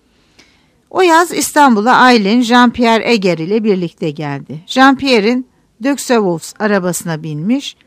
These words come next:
karayoluyla toz toprak içinde ulaşmışlardı İstanbul'a. Birkaç gün İstanbul'da kalıp yine arabalarıyla Anadolu'yu keşfe çıktılar. İzmir civarını gezip sahili takip ederek bütün Ege ve Akdeniz kıyılarını dolaşacaklardı.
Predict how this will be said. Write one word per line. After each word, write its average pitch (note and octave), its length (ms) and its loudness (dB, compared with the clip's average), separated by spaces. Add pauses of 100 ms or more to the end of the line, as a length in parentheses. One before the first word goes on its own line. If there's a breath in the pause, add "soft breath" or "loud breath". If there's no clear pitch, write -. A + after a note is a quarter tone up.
(140)
karayoluyla G3+ 760 0
toz C#4 300 -6
toprak A#3+ 400 -4
içinde G3 320 -8
ulaşmışlardı F3 800 -6
İstanbul'a. D3 600 -10 (540 soft breath)
Birkaç E4+ 420 -2
gün C4 140 -4
İstanbul'da A3+ 560 0
kalıp G#3+ 320 -8
yine B3 180 2
arabalarıyla F3+ 720 -2
Anadolu'yu G#3+ 520 0
keşfe F3 360 -6
çıktılar. - 640 -14 (460 soft breath)
İzmir C4 400 2
civarını F3 500 2
gezip F3 400 -4
sahili A#3+ 500 2
takip F3 420 -2
ederek D#3+ 460 -6
bütün B3+ 260 -6
Ege G#3+ 340 0
ve F#3+ 60 -2
Akdeniz F#3+ 440 -4
kıyılarını F#3 520 -2
dolaşacaklardı. C#3+ 920 -10